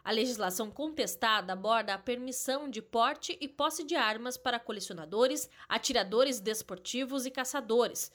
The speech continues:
conhecidos como cacs, reconhecendo os riscos à integridade física desses grupos.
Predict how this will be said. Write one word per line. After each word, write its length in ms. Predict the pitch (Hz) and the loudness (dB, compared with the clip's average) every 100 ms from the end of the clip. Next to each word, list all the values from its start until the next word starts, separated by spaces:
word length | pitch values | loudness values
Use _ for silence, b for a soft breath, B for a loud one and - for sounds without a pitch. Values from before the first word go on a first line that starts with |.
| b | b
conhecidos 500 | - 311 294 285 277 | -6 -4 -4 -4 -6
como 260 | 277 294 294 | -4 -6 -6
cacs, 540 | 302 233 226 - - b b b | -2 0 0 -4 -8 b b b
reconhecendo 640 | 226 269 277 262 269 247 | -2 2 2 2 -2 -4
os 160 | 233 - | -6 -2
riscos 400 | 262 330 - 208 | -2 -2 -4 -8
à 60 | |
integridade 640 | 202 185 196 196 180 180 170 | -8 -8 -8 -4 -2 -2 -4
física 600 | - 285 302 320 320 311 | -4 0 0 0 -4 -6
desses 400 | 208 226 185 233 | -4 -4 -4 -4
grupos. 680 | 214 240 214 - - - - | -2 0 0 -4 -8 -8 -8